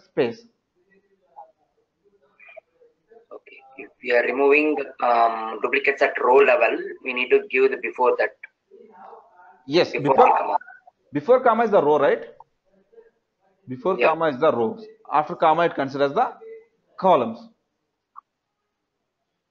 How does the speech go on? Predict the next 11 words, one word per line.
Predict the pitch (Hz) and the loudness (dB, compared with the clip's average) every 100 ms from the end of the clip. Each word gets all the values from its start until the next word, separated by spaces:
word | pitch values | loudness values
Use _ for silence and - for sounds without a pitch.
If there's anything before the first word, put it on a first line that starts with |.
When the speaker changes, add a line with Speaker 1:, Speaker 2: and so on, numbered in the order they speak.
| _ _ 120 | _ _ -8
Speaker 2:
Okay. | 120 151 - | -4 -6 -6
Now | 131 143 196 190 151 156 - | -2 2 4 4 2 0 -4
this | 135 170 | -4 -4
one, | - 190 139 185 170 | 0 0 2 -4 0
we | 143 | 4
are | 143 | 4
removing | 135 143 160 165 185 | 2 0 0 0 0
the, | 156 151 131 123 117 - | 2 4 6 4 4 -2
uh, | 120 | 0
duplicates | 147 147 151 160 160 | 0 0 -2 -4 0
at | 139 | -2